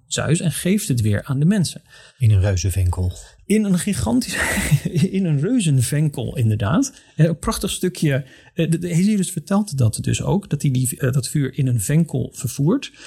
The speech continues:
Speaker 1: Eh, wat volgens bepaalde archeologen en, en historici ook heel denkbaar is, omdat die venkel vroeger, dan moet je niet denken aan de venkel die in de supermarkt ligt, maar aan die reuzenvenkels die je bijvoorbeeld wel gewoon in het wild, eh, in Kreta, maar ook in een bepaalde stuk van Griekenland tegenkomt.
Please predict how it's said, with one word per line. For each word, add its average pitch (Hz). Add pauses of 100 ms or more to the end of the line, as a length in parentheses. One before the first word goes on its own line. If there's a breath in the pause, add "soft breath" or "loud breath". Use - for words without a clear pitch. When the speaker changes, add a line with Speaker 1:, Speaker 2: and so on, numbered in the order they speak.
(280 loud breath)
Speaker 1:
Eh, 156
wat 175
volgens 165
bepaalde 139
archeologen 131
en, 120
en 120
historici 127
ook 131
heel 135 (220)
denkbaar 127
is, 139
omdat 156
die 147
venkel 127
vroeger, -
dan 143
moet 135
je 135
niet 165
denken 135
aan 123
de 120
venkel 135
die 131
in 120
de 120
supermarkt 160
ligt, -
maar 151
aan 139
die 123 (280 loud breath)
reuzenvenkels 135
die 131
je 120
bijvoorbeeld 120
wel 107
gewoon 107 (120)
in 123
het 107
wild, 131
eh, 143
in 135
Kreta, 120
maar 113
ook 117
in 147
een 123
bepaalde 120
stuk 143
van 147
Griekenland 170
tegenkomt. 147